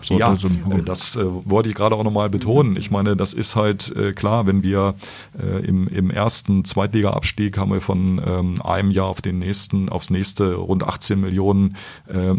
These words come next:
Speaker 2: weniger, äh, weniger Einnahmen, äh, gehabt. Das ist, äh, fast die Hälfte unseres Gesamt-, äh, Einnahmevolumens. Dagegen muss natürlich erstmal mit Kostenreduktionen angespart, äh, werden.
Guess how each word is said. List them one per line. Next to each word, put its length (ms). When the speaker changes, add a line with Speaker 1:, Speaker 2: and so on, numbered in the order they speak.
Speaker 2:
weniger, 720
äh, 240
weniger 340
Einnahmen, 580
äh, 120
gehabt. 320
Das 300
ist, 480
äh, 120
fast 300
die 80
Hälfte 300
unseres 260
Gesamt-, 480
äh, 260
Einnahmevolumens. 1000
Dagegen 480
muss 300
natürlich 560
erstmal 580
mit 200
Kostenreduktionen 960
angespart, 880
äh, 520
werden. 580